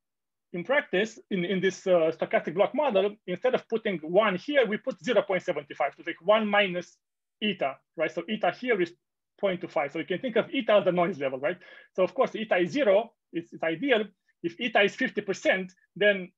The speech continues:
I'm gonna have here point five and point five, and I'm not gonna be able, of course, to recover. I've killed all the, all the structure, right? So if we look at some, to, to compare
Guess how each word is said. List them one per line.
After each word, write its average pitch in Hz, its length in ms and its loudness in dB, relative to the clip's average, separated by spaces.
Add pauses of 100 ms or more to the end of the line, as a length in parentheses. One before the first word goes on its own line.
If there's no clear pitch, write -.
I'm 190 120 -6
gonna 202 260 -6
have 233 160 0
here 214 380 -2
point 190 200 -2
five 214 280 0
and 165 120 -12
point 175 220 -6
five, 180 300 0
and 156 120 -8
I'm 165 120 -6
not 185 120 -2
gonna 170 140 -2
be 170 80 -4
able, 147 220 -8
of 147 120 -16
course, 160 200 -6
to 151 80 -14
recover. 139 360 -2
I've 135 120 -4
killed 170 220 -2
all 151 100 2
the, 135 280 -2
all 165 100 -6
the 139 80 -14
structure, - 420 -16
right? 165 120 -12 (540)
So 180 60 -4
if 170 100 -4
we 202 60 -2
look 254 180 -4
at 254 80 -2
some, 196 300 -2 (180)
to, - 80 -8
to - 160 -8
compare 175 600 2